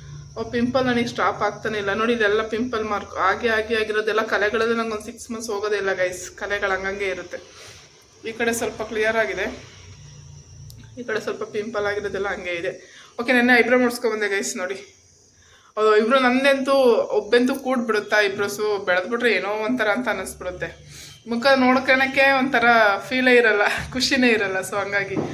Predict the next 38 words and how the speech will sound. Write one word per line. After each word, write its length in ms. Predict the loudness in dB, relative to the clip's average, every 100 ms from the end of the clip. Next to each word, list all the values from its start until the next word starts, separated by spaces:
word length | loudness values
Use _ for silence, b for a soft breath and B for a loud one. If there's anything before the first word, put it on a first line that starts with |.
| B B B B
ಇವಾಗ 200 | 2 4
ಏನ್ 160 | 4 4
ಗೊತ್ತಾ, 220 | 4 6 6 6 4 0 0
ಬೇರೆ 200 | 4 6
ಹೆಣ್ಮಕ್ಳು 340 | 6 4 4 2
ಹೆಂಗಿರ್ತಾರೋ 420 | 2 2 2 4
ಏನೋ 260 | 4 4
ಎತ್ತಕತೆ 480 | 2 2 2 2 0
ನಂಗೇನೋ 440 | 0 0 0 2 0
ಗೊತ್ತಿಲ್ಲ. 340 | -2 0 0
ನಾನ್ 360 | 4 4 4 4
ಮಾತ್ರ 220 | 2 0 -6 B B B B 0
ಒಂದು 140 | 4
ಐಬ್ರೋಸ್ 380 | 4 4 0 2
ಮಾಡ್ಸಿರೋ 360 | 0 2 -2
ಸಾಕು, 280 | 0 0 2
ನನ್ 280 | 2 2 0
ಖುಷಿ, 260 | -4 -2 0
ನನ್, 300 | 2 0 0
ನನ್ 240 | 0 0
ಫೇಸ್ 280 | 2 0 0
ಅಲ್ಲ, 260 | -2 -2
ನನಗೆ 180 | -4 -4
ಚೆನ್ನಾಗ್ 280 | -2 -2 2
ಕಾಣಿಸುತ್ತೆ 400 | 0 0 -6 -6
ಅಂತ 100 | -2
ನನಗ್ 320 | -2 0 2
ನಾನೇ 300 | 4 4 4
ಏನೋ 220 | 2 4
ಒಂಥರ 580 | 2 4 2 2 2 0
ಫೀಲಲ್ಲಿ 460 | 0 -4 -2 -2 0
ತೇಲಾಡೋದು. 840 | 2 4 6 4 4 0 -2 -8 -10 B B B B -6
ನನಗ್ 260 | -2 -2 2
ನಾನೇ 460 | 4 4 2 -6 -10
ಚೆನ್ನಾಗಿದ್ದೀನಿ, 640 | -4 -2 -2 -4 -6 -8
ನನಗ್ 260 | -6 -4 -2
ನಾನೇ 360 | 0 0 0 0
ಇಷ್ಟ. 240 | -4